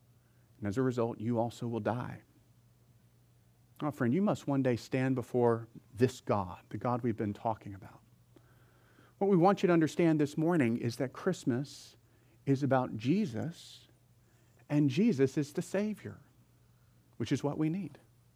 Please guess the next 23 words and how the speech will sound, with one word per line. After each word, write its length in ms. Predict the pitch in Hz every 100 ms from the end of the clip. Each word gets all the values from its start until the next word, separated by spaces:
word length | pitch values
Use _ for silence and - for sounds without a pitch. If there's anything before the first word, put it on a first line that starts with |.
| _ _ _
That's 140 | -
why 100 | -
we 100 | 156
gather 240 | 135 151 156
together 360 | 139 156 165
this 180 | 143 143
morning 220 | 156 151
with 100 | 131
joy 200 | 127 151
in 120 | 190 151
our 140 | 127
hearts. 420 | - 202 - -
It's 100 | 107
because 320 | - 117 143
God 220 | 113 151 160
has 80 |
done 260 | 113 151 214
for 200 | - 120
us 120 | 120
what 120 | 135
we 80 | 131
couldn't 320 | 123 175 156
do. 280 | 135 196 117